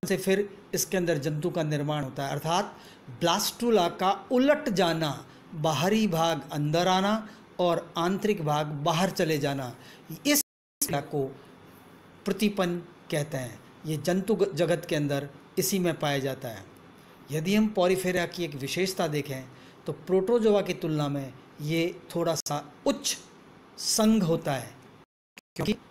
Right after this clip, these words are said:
आकार के अंदर बड़े होते हैं, जबकि प्रोटोजोअन्स माइक्रोस्कोपिक होते हैं। प्रोटोजोअन्स यूनिसेलुलर अथवा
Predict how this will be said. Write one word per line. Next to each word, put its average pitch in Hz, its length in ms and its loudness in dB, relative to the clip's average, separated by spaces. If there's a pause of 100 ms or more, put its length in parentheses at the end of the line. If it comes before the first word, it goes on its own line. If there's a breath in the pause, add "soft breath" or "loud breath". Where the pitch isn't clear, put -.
(200)
आकार 170 400 2
के 170 140 -4
अंदर 143 280 -2
बड़े 143 280 0
होते 170 260 0
हैं, 202 180 -6 (300)
जबकि 151 320 -6
प्रोटोजोअन्स 147 840 -4
माइक्रोस्कोपिक 156 960 -4
होते 139 220 -6
हैं। 104 120 -16 (1400)
प्रोटोजोअन्स 233 840 4
यूनिसेलुलर 220 1120 2
अथवा 180 420 -2